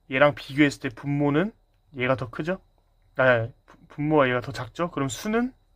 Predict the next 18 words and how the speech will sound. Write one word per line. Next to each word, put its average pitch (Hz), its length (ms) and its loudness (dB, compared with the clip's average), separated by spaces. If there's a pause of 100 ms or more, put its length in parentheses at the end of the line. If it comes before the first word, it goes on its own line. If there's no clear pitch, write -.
(160)
얘가 120 180 -2
더 110 140 -10
커진다. 123 520 -4 (680)
얘가. 110 420 -4 (1400)
자, 127 140 -2
그러면 139 340 2
얘는 151 380 0 (120)
영보다 131 380 -2
크니까, 185 500 -4 (560)
음, 113 240 -4 (460)
위의 127 160 0
조건이 123 300 -2
만족했고 143 760 0
둘 139 140 -8
다 123 120 4
연속이고. 123 520 -2 (500)
자, - 160 -20
그러면 113 260 -8